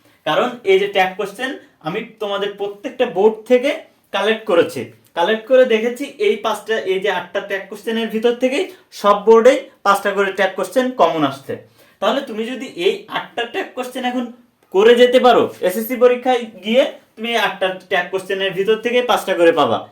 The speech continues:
এটা একশো পার্সেন্ট চ্যালেঞ্জ করে বলতে পারি। দেখো, এই ট্যাগ কোশ্চেনগুলো আমি তোমাদের এখন সলভ করিয়ে দিব এবং এই কয়েকটা তিনটা চা-, চারটা নিয়ম আছে, এই নিয়মগুলো তোমায় বলে দিব,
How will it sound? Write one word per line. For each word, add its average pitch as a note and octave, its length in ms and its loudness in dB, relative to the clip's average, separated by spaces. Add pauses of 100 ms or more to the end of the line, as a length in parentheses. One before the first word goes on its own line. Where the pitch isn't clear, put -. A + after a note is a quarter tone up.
(120)
এটা A3+ 180 4
একশো G#3+ 240 2
পার্সেন্ট A3 320 -2
চ্যালেঞ্জ E3+ 340 0
করে F3 160 2
বলতে B2+ 300 0
পারি। G#2+ 160 -2 (340)
দেখো, A3+ 200 -2
এই F#3+ 220 -4
ট্যাগ G3+ 220 -2
কোশ্চেনগুলো A3 440 -6
আমি A#3 160 0
তোমাদের A#3 300 -6
এখন A#3 200 -8
সলভ G#3 340 -4
করিয়ে B3+ 260 0
দিব B3+ 240 -2 (320)
এবং A3+ 220 -6 (100)
এই G3+ 300 -4 (240)
কয়েকটা G#3 360 0
তিনটা A3 320 -4
চা-, G#3+ 360 -8
চারটা G#3+ 280 0
নিয়ম A3 320 2
আছে, A#3 220 -2
এই A#3 160 0
নিয়মগুলো G#3+ 380 -2
তোমায় B3 300 0
বলে A3 320 6
দিব, A3+ 220 -2